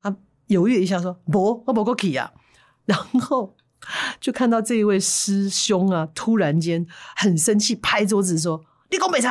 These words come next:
他说：“没啦，我没讲白贼。”“你讲白贼！你是几月几号的当时，你还去博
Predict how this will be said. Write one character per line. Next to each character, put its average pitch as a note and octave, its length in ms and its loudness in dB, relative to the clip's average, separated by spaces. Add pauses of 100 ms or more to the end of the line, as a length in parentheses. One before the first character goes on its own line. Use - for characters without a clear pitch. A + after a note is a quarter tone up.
(760)
他 - 100 -12
说 C#4+ 200 -4
：“没 B3 240 2
啦， C#4 120 0
我 C#4 120 -4
没 B3+ 140 -2
讲 C4+ 180 -2
白 G3+ 120 0
贼。 G3+ 120 -2 (220)
”“你 G4+ 60 0
讲 F#4+ 140 0
白 D#4+ 80 0
贼！ C#4 100 0 (680)
你 C#4+ 140 2
是 F3 400 0 (160)
几 F#3 300 -2
月 B3 200 2
几 D#3 360 -6
号 G#3 180 0
的 F3 100 -2
当 F3 280 -2
时， E3 180 -4
你 F#3+ 140 -2
还 A3+ 120 -2
去 B3+ 80 -2
博 F3 220 -4